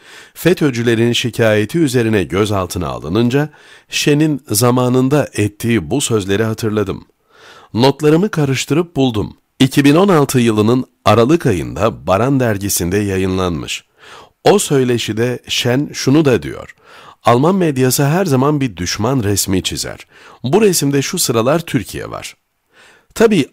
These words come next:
aradan zaman geçti. Merkel gitti, Erdoğan düşmanlığı daha belirginleşti derken Ukrayna krizi patlak verdi. Şimdi Alman medyasında Erdoğan'la Putin'in resimleri birlikte yer alıyor. Düşman resmi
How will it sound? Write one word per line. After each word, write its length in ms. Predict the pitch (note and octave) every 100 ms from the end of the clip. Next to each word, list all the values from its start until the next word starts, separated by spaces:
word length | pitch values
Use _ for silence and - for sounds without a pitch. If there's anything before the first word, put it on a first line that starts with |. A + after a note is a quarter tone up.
| -
aradan 380 | A#2 C#3 F3+ G3+
zaman 360 | E3 F3 F#3
geçti. 480 | D#3+ D#2+ - - - _ _ -
Merkel 540 | A2 B2 G2+ D#2 B1+
gitti, 560 | - - - G#2+ D3 - _ _ -
Erdoğan 500 | F3+ C#3+ B2+ A2+ G2
düşmanlığı 640 | E2+ - D#2+ C2 E2+ C3
daha 400 | B2 C#3 C3+ -
belirginleşti 920 | G2 F#2+ F2+ E2+ F2 F2 F2+ - G3+
derken 520 | D#3 D#2 C#2 F2 G#2+ C3+ - _ _
Ukrayna 640 | C3 A#2 - D3 E3 E2 A#1+
krizi 380 | - A2 - G2+
patlak 560 | - C#2 - D#2 F2 -
verdi. 360 | A1+ - - - _ - - -
Şimdi 260 | - G3+ -
Alman 360 | G#2 C3 G#3+
medyasında 760 | G#3 D3+ A#2+ A#2 A#2+ A#2 A2+ - -
Erdoğan'la 600 | A2+ C#3 A2 E2+ B1+ A#1+
Putin'in 580 | - C3+ - F2 A#2 - F#2+
resimleri 600 | G2 - G2+ G2 A2 D2
birlikte 400 | C#2 D2+ - B2
yer 220 | A2+ G2
alıyor. 460 | F2+ C2+ G1+ - - _ - - - D2
Düşman 500 | G#2 - F#2 B2 D#3
resmi 600 | D2 B1 - E2+ C3 D3